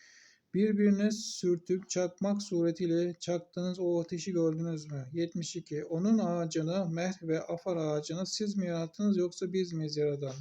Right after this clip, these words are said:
Yetmiş üç. Biz onu hem yaşama sebepleri kendisine bağlanıp hayat mücadelesine örnek ve cehennem azabının ateşini andırıp düşündürecek bir ibri-, ibret, hem de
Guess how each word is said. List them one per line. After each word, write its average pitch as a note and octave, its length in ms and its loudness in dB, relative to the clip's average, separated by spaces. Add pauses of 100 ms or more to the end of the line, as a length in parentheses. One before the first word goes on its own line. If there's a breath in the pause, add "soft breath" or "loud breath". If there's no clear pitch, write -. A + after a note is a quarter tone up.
Yetmiş D#3+ 420 -4
üç. D3+ 260 -4 (680 soft breath)
Biz A3 220 6
onu F#3+ 360 4
hem G#3 260 6
yaşama F3+ 460 2
sebepleri F3 560 0
kendisine E3+ 560 -2
bağlanıp D#3+ 400 0
hayat F#3+ 280 2
mücadelesine D#3 720 0
örnek E3 540 -2
ve D#3+ 80 0
cehennem F3 480 2
azabının D#3+ 560 0
ateşini E3 500 -4
andırıp E3+ 520 -6
düşündürecek E3+ 680 -4
bir E3 180 2
ibri-, D#3 360 -2
ibret, E3 480 -4 (560 loud breath)
hem G#3 280 4
de G3 220 2